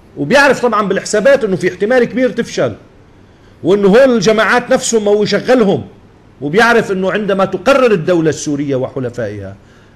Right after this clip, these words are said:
موعدًا محدداً لخيار عسكري، لأخذ منطقة، لأخذ مدينة، لتطهير جزء من الجغرافيا، فالمسألة تكون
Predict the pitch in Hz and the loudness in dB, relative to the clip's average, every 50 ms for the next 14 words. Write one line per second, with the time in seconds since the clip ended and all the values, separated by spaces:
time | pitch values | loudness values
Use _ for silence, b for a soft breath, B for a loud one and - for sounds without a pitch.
0 | b - 165 240 240 220 170 185 160 165 160 156 165 160 165 226 196 175 175 170 | b 0 2 4 4 4 4 2 2 2 0 -2 -2 -2 -2 -2 -2 0 -2 -2
1 | 151 151 143 143 151 147 180 180 185 185 170 143 135 165 165 - - 143 123 120 | -2 -2 -4 -4 -4 -2 0 2 2 2 2 0 -2 -2 -4 -4 -4 -4 -4 -4
2 | 117 107 110 B B B B B B 165 220 226 196 - 190 160 156 170 170 170 | -6 -8 -10 B B B B B B 0 0 0 0 0 -2 -2 -2 -2 -4 -4
3 | 165 165 165 165 151 147 143 151 175 180 - 165 151 147 151 143 147 170 170 160 | -4 -6 -6 -2 -2 -2 0 0 -2 -4 -4 -4 -6 -6 -4 -4 -2 -2 -2 -2
4 | 156 151 143 139 127 B B B B B B B 143 170 165 180 170 175 180 196 | -2 -2 -4 -6 -8 B B B B B B B -4 -2 -2 -2 -2 0 2 2
5 | 202 175 147 175 156 156 180 160 160 160 147 151 143 151 175 190 190 190 185 202 | 2 2 0 -2 -4 -4 -4 -4 -4 -6 -6 -6 -4 0 0 0 0 0 0 0
6 | 196 202 196 196 B B B B B B - 156 160 160 170 180 165 185 165 156 | 0 0 -2 -6 B B B B B B -4 -2 -2 0 -2 -2 -4 -4 -4 -4
7 | 147 143 143 139 139 - 170 180 185 190 180 160 | -4 -4 -6 -6 -6 -6 -4 -4 -4 -6 -8 -10